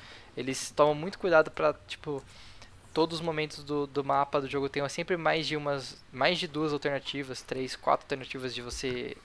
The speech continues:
invadir aquela parte. E, então, mas assim, ainda assim são poucos. Então se o cara não tem vontade de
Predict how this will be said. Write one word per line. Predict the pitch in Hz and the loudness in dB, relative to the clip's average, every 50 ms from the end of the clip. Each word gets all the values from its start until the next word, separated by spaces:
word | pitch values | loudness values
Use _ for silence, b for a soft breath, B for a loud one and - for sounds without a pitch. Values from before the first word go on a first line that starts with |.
| - | -12
invadir | 135 123 127 120 117 131 | -6 -2 -2 -2 -2 -2
aquela | 123 - 135 123 117 | -2 0 0 0 0
parte. | - - 127 123 131 139 - - - B B B B B B B B B B B B - | -2 0 0 0 0 -2 -4 -10 -14 B B B B B B B B B B B B -4
E, | - 135 135 135 135 135 143 151 | -2 -2 0 0 0 0 -2 -2
então, | 160 - - - - | -2 -2 -2 0 2
mas | 156 156 165 | 2 4 4
assim, | 175 - - 175 151 143 | 4 4 2 -2 -2 0
ainda | 139 147 160 175 | 0 2 4 2
assim | 165 - - 165 151 | 2 2 -2 -6 -2
são | - 190 185 185 | 0 -2 0 2
poucos. | 196 180 151 - - - | 4 2 2 2 -2 -10
Então | - - - 147 | -10 -6 -4 -4
se | - 160 | -4 0
o | |
cara | - 165 156 165 | 4 4 4 4
não | 170 180 175 | 2 -2 -4
tem | - 170 170 | -2 -2 -2
vontade | 165 170 160 - 165 165 170 165 170 | -2 -4 -2 0 2 2 2 2 -2
de | 170 175 | -8 -8